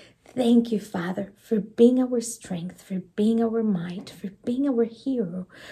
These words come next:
for showing how vast, strong, powerful, how, Lord, your voice is like thunder. You show and demonstrate yourself to be strong, to be loud,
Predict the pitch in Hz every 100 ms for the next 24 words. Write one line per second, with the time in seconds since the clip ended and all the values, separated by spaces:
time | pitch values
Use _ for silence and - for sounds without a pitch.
0 | - - 214 - 240 262 214 202 202 185
1 | 196 190 190 185 - - - - - -
2 | - 240 233 214 202 - - 196 214 214
3 | 208 196 - 196 202 - - - - -
4 | 240 254 254 262 214 214 214 214 214 -
5 | - 214 202 226 190 214 220 226 208 185
6 | - - 190 196 - - 196 226 220 208
7 | 202 202 - - - 214 233 254 254 226
8 | 208 - - 269 262 277 - 226 220 233
9 | 247 262 - - 220 226 214 202 - -
10 | 220 226 220 - 233 233 233 - - 226
11 | 220 233 226 - - 226 208 196 214 226
12 | 220 226